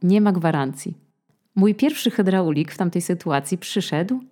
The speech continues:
i, słuchajcie, odkamienił mi kran w kuchni.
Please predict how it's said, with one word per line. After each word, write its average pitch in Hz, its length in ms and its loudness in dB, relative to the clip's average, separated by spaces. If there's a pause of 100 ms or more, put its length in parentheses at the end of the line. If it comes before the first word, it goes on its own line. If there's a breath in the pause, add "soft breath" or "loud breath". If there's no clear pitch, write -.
(120)
i, 226 220 2
słuchajcie, 196 580 -2
odkamienił 220 880 2
mi 185 240 2
kran 180 360 0
w - 100 -10
kuchni. - 500 -4